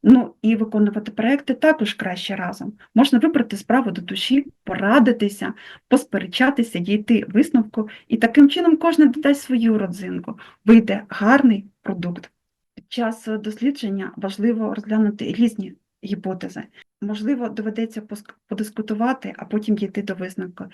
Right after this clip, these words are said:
І ми звертаємо особливу увагу на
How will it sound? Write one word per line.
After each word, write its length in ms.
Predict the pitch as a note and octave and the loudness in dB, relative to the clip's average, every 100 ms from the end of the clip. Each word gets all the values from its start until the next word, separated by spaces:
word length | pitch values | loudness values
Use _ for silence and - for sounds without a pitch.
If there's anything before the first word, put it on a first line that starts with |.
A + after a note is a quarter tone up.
| - | -8
І 80 | - | 4
ми 120 | G#3+ | 6
звертаємо 500 | G#3+ G#3 G#3 G3+ G#3 | 6 -2 -2 -2 -2
особливу 540 | G3 - G3+ A#3 B3 A3 | -4 -6 -2 -2 -2 -6
увагу 480 | G3+ F#3+ G3 F#3+ - | -6 -6 -6 -8 -6
на 320 | G3 G#3 | -4 -4